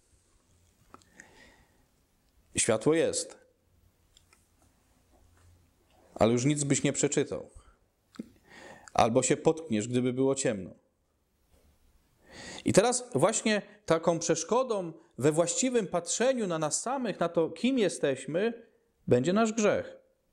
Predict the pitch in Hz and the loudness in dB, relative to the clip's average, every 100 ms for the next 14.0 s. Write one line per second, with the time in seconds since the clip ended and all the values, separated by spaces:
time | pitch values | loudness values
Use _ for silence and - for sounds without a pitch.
0 | _ _ _ _ _ - - - 104 123 | _ _ _ _ _ -20 -20 -4 4 4
1 | 147 147 190 - 185 170 - - 233 240 | 6 2 0 2 2 0 -4 -2 -2 0
2 | 190 185 160 165 208 185 170 202 214 220 | 0 2 0 0 0 2 0 0 0 -2
3 | - 170 127 - _ _ _ _ _ _ | 0 -2 -2 -12 _ _ _ _ _ _
4 | _ 120 147 160 156 160 151 143 - 202 | _ 2 2 2 2 2 2 -4 -2 -2
5 | - 143 160 151 - 151 165 226 220 _ | -2 0 0 0 0 -2 -2 -8 -10 _
6 | - 135 131 127 165 202 - _ _ _ | -6 0 2 2 0 -2 -4 _ _ _
7 | - - 123 123 127 127 131 131 131 131 | -8 0 2 2 0 2 2 2 2 2
8 | 135 135 135 135 135 135 135 135 139 139 | 0 0 -2 -2 0 0 2 2 0 -4
9 | - - 127 123 190 196 196 - 185 160 | -14 -2 4 4 4 2 -2 2 2 2
10 | 123 110 - _ _ _ - - 139 160 | 0 -2 -10 _ _ _ -10 0 2 4
11 | 160 160 156 - 151 147 147 - 226 269 | 2 2 0 2 2 2 -2 -2 -2 -2
12 | 262 175 165 151 - 180 220 220 220 - | 0 0 2 0 -2 -4 -6 -8 -8 -12
13 | _ _ - 139 143 147 147 147 147 - | _ _ -2 2 4 2 2 2 0 -2